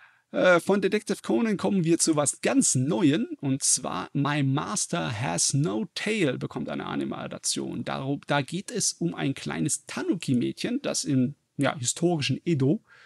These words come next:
ähm, eigentlich ganz viel Interesse an Menschen hat und selber auch gern Mensch werden würde.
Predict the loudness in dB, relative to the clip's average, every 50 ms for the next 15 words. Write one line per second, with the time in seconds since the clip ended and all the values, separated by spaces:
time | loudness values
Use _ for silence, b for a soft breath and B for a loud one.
0 | B B B B B B B -4 -2 0 0 0 0 -2 -2 -4 -8 -12 _ _
1 | -14 -8 -4 -2 -2 -2 -2 -2 -2 -2 -2 -4 -6 -6 -4 -2 0 0 -2 -4
2 | -6 _ _ _ -12 -12 -6 -2 -2 -2 0 -2 -6 -6 -6 -6 -4 -4 -4 -2
3 | 0 0 2 2 2 2 2 0 0 -2 -2 -4 -4 -4 -4 -4 -4 -4 -4 -2
4 | 0 0 2 2 0 0 0 0 0 2 2 4 6 6 6 6 4 2 0 -2
5 | 0 0 0 2 2 0 0 -2